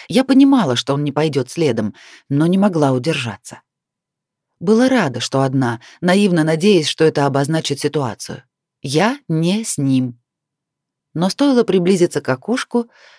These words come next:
как все разбежались. Да, отошли кто куда, словно я проклятие богов.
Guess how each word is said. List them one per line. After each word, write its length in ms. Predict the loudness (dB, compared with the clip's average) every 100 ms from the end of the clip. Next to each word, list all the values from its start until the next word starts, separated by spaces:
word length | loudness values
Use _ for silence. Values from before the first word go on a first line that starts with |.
| _
как 220 | -4 -4
все 180 | -2 -2
разбежались. 800 | 0 -2 -4 -4 -6 -10 -16 -20 _ _ _ _ _ _ _ _ _
Да, 360 | -6 -4 -2 -2
отошли 400 | 0 0 0 -2
кто 200 | 0 -2
куда, 300 | 0 2 2
словно 320 | 2 0 0
я 240 | 0 0
проклятие 600 | 0 -2 -4 -4 -2 -2
богов. 540 | -2 -2 -4 -8 -10